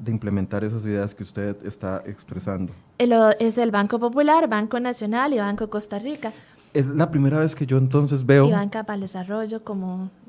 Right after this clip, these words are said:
Speaker 2: el,
Speaker 1: Ujú,
Speaker 2: sí.
Speaker 1: como un banco de,
Speaker 2: Sí,
Speaker 1: ajá.
Speaker 2: que
Speaker 1: Es la primera vez que veo, eh, a un gobierno girando una directriz tan directa a un banco
Speaker 2: Ujú.
Speaker 1: o a los bancos públicos.
Speaker 2: Ujú.
Speaker 1: O sea, e-, esta posición nunca la había visto yo en un funcionario de gobierno hacia la banca pública.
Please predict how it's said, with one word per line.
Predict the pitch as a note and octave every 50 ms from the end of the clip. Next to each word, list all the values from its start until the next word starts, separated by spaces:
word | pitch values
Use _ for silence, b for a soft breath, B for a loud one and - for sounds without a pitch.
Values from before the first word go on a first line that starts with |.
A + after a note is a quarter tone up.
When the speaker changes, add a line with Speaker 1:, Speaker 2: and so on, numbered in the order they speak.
| -
Speaker 2:
el, | - A#2 G#2
Speaker 1:
Ujú, | G#2+ A2 G#2+ G#2
Speaker 2:
sí. | - - G#2 G#2 - -
Speaker 1:
como | - A#2 A2+
un | G#2+ G2+
banco | G#2+ A2 A2 - G#2+
de, | G#2 G2+ F2 F2+ -
Speaker 2:
Sí, | - - C4
Speaker 1:
ajá. | B3+ G2
Speaker 2:
que | - A#3 G2+ G2+ G#3 - - b b b b b
Speaker 1:
Es | - A#2+
la | C3+ C#3
primera | D#3+ D3 D3+ D3 D#3
vez | D#3 D3+ C#3
que | - - D3+
veo, | C#3+ C#3+ C#3 C#3+ D3+ D3 B2+ -
eh, | - A2+ A2+ G#2+ - -
a | F#2+
un | G2+ G#2+ A2
gobierno | G#2+ A#2+ B2 C3 C3 B2+ B2+ C3 C3+ C#3+ C#3 - - - - - _ _ _ _ _ _ _ _ _ _ _ _ _ _ _ _ _ _ _ _
girando | - - - A#2+ A2 A2 B2+ C3+
una | C#3+ C#3
directriz | A#2+ G2+ - - A#2+ A#2
tan | - D3 D3
directa | B2 G#2+ G#2+ A2 - - C3
a |
un | A#2+ A#2+
banco | C3 D3 - - - C3+ - - - _ _ _ _ _ _ -
Speaker 2:
Ujú. | B3 A3+ G#3+ G#3 G3+ G3+
Speaker 1:
o | F#3+ -
a | F3+
los | F3+ F3
bancos | - G3+ - - B2 -
públicos. | - D3 E3 - A#2+ - - - - - - _ _ _ _ _ _ _ -
Speaker 2:
Ujú. | A#3 A3 G#3+ G3+ G3 G#3
Speaker 1:
O |
sea, | A#2 D3 C#3+ A2
e-, | A2 B2 B2+ - B2
esta | B2 - - D3+
posición | F#3 G3 D#3 C#3 B2+ C#3 D#3 E3+
nunca | F3+ E3+ D3+ F3+ F3+
la | E3
había | C#3+ C#3 C#3+
visto | D3 D#3 D3+ - D#3
yo | D3 D#3 D#3
en | D#3
un | D#3 D3
funcionario | - D#3 D3 C3+ C#3+ B2+ C3 C3 D3+
de | D#3 C#3+
gobierno | A2+ G2+ G#2+ A#2 B2 C3+ D3 D#3 D3+ -
hacia | - G2 G2+ - G#2
la | F#2 F#2
banca | F#2 G2+ A2+ B2 A#2+
pública. | - D#3+ F3+ G3+ - - - A2